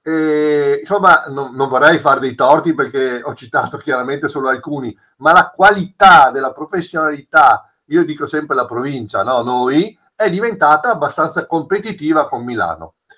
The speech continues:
Detto questo, era un ringraziamento dovuto all'ambiente Ferpi, che, eh, considero sempre molto importante.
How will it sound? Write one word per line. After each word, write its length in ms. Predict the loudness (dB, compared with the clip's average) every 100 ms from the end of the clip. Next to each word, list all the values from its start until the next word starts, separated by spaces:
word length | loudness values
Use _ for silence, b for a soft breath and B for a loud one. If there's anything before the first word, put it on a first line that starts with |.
| b b
Detto 380 | -8 -4 -4 -2
questo, 640 | -2 -4 -4 -4 -6 _ _ _
era 280 | -4 2 2
un 160 | 2 0
ringraziamento 920 | -2 0 -2 0 -4 -2 -4 -4 -4
dovuto 680 | -4 -4 -6 -8 -6 -6 -4
all'ambiente 840 | -2 0 -2 -4 -6 -8 -10 -10 -8
Ferpi, 580 | -6 -6 -6 -6 -6 -6 b b b b
che, 600 | -10 -6 -4 -4 -6 -8 -12
eh, 300 | -10 -10 -10
considero 520 | -12 -10 -8 -6 -6
sempre 280 | -6 -8 -6
molto 260 | -6 -8
importante. 800 | -10 -10 -8 -6 -8 -10 -14 -14